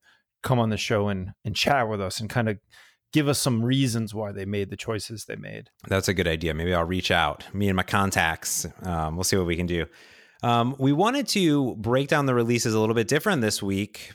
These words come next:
Speaker 2: because, you know, I've been thinking a lot about how we do the releases, which is one of my favorite sections because we, and we talked about this, Michael, we have discovered more games by doing this podcast and play our Switch more because of it.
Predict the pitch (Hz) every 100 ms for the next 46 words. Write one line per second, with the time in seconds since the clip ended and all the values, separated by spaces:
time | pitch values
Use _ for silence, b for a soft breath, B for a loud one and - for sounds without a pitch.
0 | - 113 - 135 123 120 123 123 120 -
1 | b b b b b 254 240 226 269 240
2 | 262 262 175 - 110 110 110 107 110 92
3 | 127 123 117 117 117 110 101 98 - 117
4 | 113 147 156 92 87 95 107 147 202 139
5 | - 113 95 - 117 - 107 92 85 95
6 | - 92 92 - b b b b - 113
7 | 165 147 104 101 117 113 104 92 87 -
8 | 90 95 92 123 139 110 - 104 95 95
9 | 104 110 117 101 104 98 92 - 87 85
10 | 92 90 85 - 90 90 - 98 98 -
11 | 76 - 101 85 - 107 110 95 87 82
12 | - - 190 120 87 85